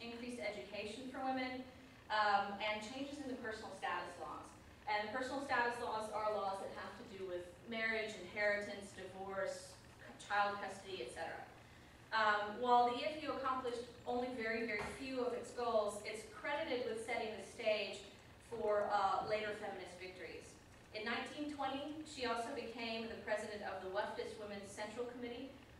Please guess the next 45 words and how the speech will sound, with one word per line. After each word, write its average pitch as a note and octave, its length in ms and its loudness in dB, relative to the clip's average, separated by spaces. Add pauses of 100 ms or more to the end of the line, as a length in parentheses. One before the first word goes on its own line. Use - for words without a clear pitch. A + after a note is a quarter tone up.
which - 160 -4
was G#3+ 160 -8
part G#3+ 240 4
of G#3+ 160 -2
her G#3 160 0
attempt G3 240 -6
to - 80 -14
become G#3 240 -10
involved F#3+ 480 0
in - 80 -6
the F3 80 -2
actual F3 240 -6 (160)
politics G3+ 500 0 (140)
of, - 240 -2 (160)
uh, F3 320 -2
of E3+ 80 -8
the E3+ 80 -8
Egyptian E3 340 -10 (140)
state. D#3+ 320 -6 (560)
Uh, G#3 320 6
much B3+ 260 2
to B3+ 140 -4
her A#3+ 240 0
dismay B3 560 -2
and G#3+ 240 -2
to G#3+ 160 -8
the G3+ 80 -6
dismay G3+ 420 -2
of G3+ 140 -2
women G3 160 -2
activists F3+ 480 -6
like C4 320 -2
her, F3+ 320 -4 (320)
once C#4+ 480 0 (480)
England A#3 400 -2 (100)
was C4+ 260 6 (120)
removed D#3+ 480 -6
from D#3+ 160 -10 (100)
power, F#3 480 -2
once G#3+ 220 -2 (100)
Egypt G#3+ 320 -6
did A#3+ 160 -4
declare G3+ 480 -2
independence, F3+ 560 -8
women F3 160 -6